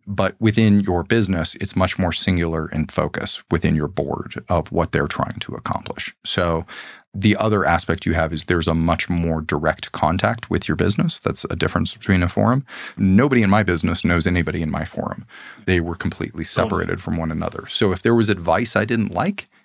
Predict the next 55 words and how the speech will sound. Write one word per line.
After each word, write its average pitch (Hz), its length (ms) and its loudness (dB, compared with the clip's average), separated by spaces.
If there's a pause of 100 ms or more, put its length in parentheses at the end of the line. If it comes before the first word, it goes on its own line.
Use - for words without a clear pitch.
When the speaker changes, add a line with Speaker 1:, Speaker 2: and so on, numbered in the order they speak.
(320)
Speaker 1:
it 113 200 2
never 110 240 2
made 104 220 4
it - 160 -10 (140)
Speaker 2:
Yeah. 98 200 -12
Speaker 1:
back - 280 -2
to - 100 -2
the 95 140 0
office. - 460 0
Speaker 2:
For 101 40 -18
sure. - 160 -18 (240)
Speaker 1:
But 101 220 -2
the 90 60 -2
board 107 500 2 (100)
does - 540 -2
interact 82 640 -2
with, 90 260 -2
especially 90 500 2
the 85 80 0
way 85 140 0
we 92 160 2
ran 85 240 2
our 80 60 0
board 85 220 -2
meetings. 80 340 -2
We 82 80 2
had 80 400 0
one 92 180 4
of 82 100 0
our 73 120 0
four 90 240 -2
board 82 240 0
meetings 82 360 0
a 90 40 0
year 82 280 0
was 87 200 -2
a 85 40 0
full 85 300 -2
day 80 320 2
on 80 180 2
site 82 460 -2 (480)
brought 90 240 4
in 85 300 0
multiple 87 440 2
members 80 360 0
of 80 120 -6
the 90 60 -10
senior 82 260 0
management 85 480 -6
team 82 240 -4
and 82 100 -2
that 107 120 4
sort 78 200 -2
of - 60 -6
thing. - 220 -4